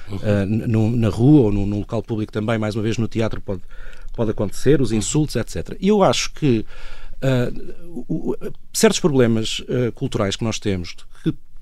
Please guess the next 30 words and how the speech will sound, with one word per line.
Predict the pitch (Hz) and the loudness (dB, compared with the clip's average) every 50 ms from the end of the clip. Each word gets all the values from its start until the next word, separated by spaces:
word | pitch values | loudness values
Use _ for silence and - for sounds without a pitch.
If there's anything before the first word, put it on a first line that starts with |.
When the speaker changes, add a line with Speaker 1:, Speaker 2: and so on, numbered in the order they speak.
| - - - | -6 -6 -6
Speaker 2:
roçam, | 107 98 110 123 - - 127 120 | -4 0 0 -2 0 0 -2 -2
podem | 107 - - 113 113 101 | -2 -2 -2 -2 0 0
ter | 120 117 | 0 0
a | 120 | 0
ver | 101 113 - | 0 -2 -2
com | - 107 | -2 -2
o | |
racismo, | 123 131 123 - 123 123 113 104 95 | 0 0 0 0 0 -2 -2 -2 -4
com | - | -6
a | 98 | -6
xenofobia, | - 104 110 - - - 110 127 123 107 | -4 -6 -6 -6 -6 -2 0 0 0 0
com, | - - 98 98 - - - - - - - - - - - | -2 -4 -8 -8 -8 -10 -12 -12 -10 -10 -10 -10 -10 -10 -6
eh, | - 110 110 107 110 123 80 90 - - - - - - | -4 -4 -2 -2 -4 -4 -6 -8 -8 -10 -14 -14 -14 -6
qualquer | - 151 151 - - 147 139 | 0 0 2 2 2 0 0
tipo | - 143 131 135 - 123 | 0 -4 -4 -4 -6 -6
de | 110 120 123 123 117 | 0 2 2 2 2
discriminação, | - - - 123 117 113 107 107 - - - 85 82 85 - - - - - - - - - - - | 0 -2 -2 0 0 0 0 0 -2 0 0 2 2 0 0 -2 -2 -4 -6 -8 -8 -12 -16 -16 -8
eh, | - 143 139 135 131 127 123 - | -2 0 0 2 0 0 -2 -6
devem | - 151 147 190 202 196 208 196 | -6 0 4 4 6 6 6 4
ser | - - 165 151 - | 4 4 4 2 2
confrontados | - - 165 156 - 151 156 151 - 147 139 139 120 113 | 2 0 0 0 2 0 0 0 2 2 2 2 2 0
efetivamente, | 151 135 - 147 - 151 123 135 131 135 135 131 131 - - - - - - - - - - | -2 0 0 0 0 0 0 0 2 2 0 -2 -4 -8 -12 -10 -10 -10 -10 -10 -10 -6 -4
eh, | 113 117 113 107 110 - - | -2 0 0 0 -2 -2 -4
as, | 113 - - - | -6 -6 -4 -2
deve | 123 131 127 143 | -2 0 0 2
haver | 135 156 - | 0 0 0
personagens | - - - - - 135 143 147 135 113 113 - | 0 -6 -6 -2 0 2 2 2 2 2 -2 -4
que | - - - | -6 -10 -8
confrontem | - 135 127 - - 151 151 - - 113 | -2 -2 -2 2 2 2 2 4 2 -2
os, | 101 - - | -2 -2 -6